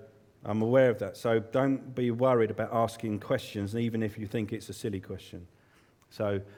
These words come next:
but, um, so I, I'm gonna be a bit practical now, and I, and, um,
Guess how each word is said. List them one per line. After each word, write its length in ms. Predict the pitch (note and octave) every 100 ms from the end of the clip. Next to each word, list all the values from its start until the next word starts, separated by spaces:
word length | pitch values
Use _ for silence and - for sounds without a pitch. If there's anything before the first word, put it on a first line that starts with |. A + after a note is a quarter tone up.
| -
but, 460 | B2+ A#2+ - - - _ _ _ _ _ _ _ _ _
um, 420 | A2 G#2+ G#2+ G#2 G2+
so 160 | -
I, 260 | C3 C3+ C#3 - -
I'm 200 | B2 B2
gonna 200 | D#3 D3+
be 160 | C#3+ C#3
a 60 |
bit 240 | C3 D3 -
practical 640 | D#3 C#3 - - A#2 G#2
now, 420 | G2+ G2+ G2+ A2+ G#2+ - - - _
and 200 | - A#2
I, 140 | A2+ A2+
and, 360 | A#2+ A2+ A2+ G#2+
um, 400 | A2+ A2 A2 G#2+